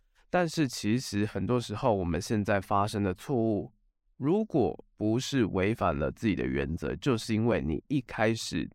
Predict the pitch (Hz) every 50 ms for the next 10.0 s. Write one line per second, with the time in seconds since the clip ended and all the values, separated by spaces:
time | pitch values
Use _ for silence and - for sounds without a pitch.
0 | _ - - 131 110 98 - - 123 123 123 123 110 98 87 60 65 82 98 101
1 | 92 76 - - - - 123 101 82 90 117 104 85 - - - 101 82 76 87
2 | 95 82 80 71 71 69 64 67 90 92 - 71 52 50 - - _ _ _ -
3 | _ _ - 190 208 226 185 151 120 - 156 156 165 165 - - 170 131 101 85
4 | 85 98 92 87 95 107 127 139 120 95 92 98 104 101 101 117 135 143 - 110
5 | 104 95 113 110 113 - - - 175 160 123 110 110 113 113 113 113 113 - 110
6 | 104 110 113 107 117 127 120 - 87 117 120 117 120 120 120 120 120 107 98 101
7 | 127 165 156 123 101 90 - - 135 113 92 - - - - 110 85 82 65 -
8 | - - - 113 110 110 110 98 90 85 85 85 87 76 78 98 104 104 - 90
9 | - - - - _ _ _ _ _ _ - 165 156 170 175 156 123 78 -